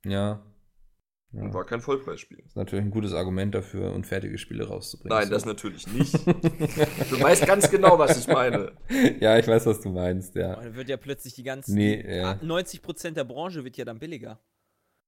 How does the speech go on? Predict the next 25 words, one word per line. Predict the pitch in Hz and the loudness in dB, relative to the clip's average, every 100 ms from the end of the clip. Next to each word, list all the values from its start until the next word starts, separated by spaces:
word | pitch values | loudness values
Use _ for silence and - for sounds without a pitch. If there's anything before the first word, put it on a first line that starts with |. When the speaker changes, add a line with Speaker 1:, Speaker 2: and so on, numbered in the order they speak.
| _ _ | _ _
Speaker 3:
Wenn | - | -18
man | 127 | -14
unfertige | 143 151 156 214 | -12 -6 4 6
Speaker 2:
<laughs> | 180 | 6
Speaker 3:
Spiele | - 160 123 | 0 -4 -2
für | - | 6
nur | 160 147 | 6 8
dreißig | 147 147 131 - | 4 2 -2 -4
rausbringt, | 123 - 135 110 107 | -6 -6 -12 -10 -10
ey, | 104 | -4
wär | 113 | -2
Speaker 2:
Ja. | 107 | -2
Speaker 3:
super. | - 101 107 110 - - - - | -4 -10 -14 -14 -20 -18 -18 -8
Speaker 1:
Nennt | 107 127 | -2 0
sich | 170 | 2
das | 156 135 | 2 0
nicht | 131 | 0
Early | 110 117 120 | 2 2 0
Access, | 110 117 151 147 139 | -2 -4 -4 -4 -4
worüber | 131 123 120 - 135 123 117 | -10 -10 -12 -12 -8 -6 -6
wir | 117 | -6
gerade | 117 113 117 | -6 -6 -4
reden? | 113 117 120 120 _ - - _ _ | -4 -6 -8 -14 _ -20 -20 _ _
Speaker 3:
Ja. | 156 | -16
Speaker 1:
Ja. | 147 | -16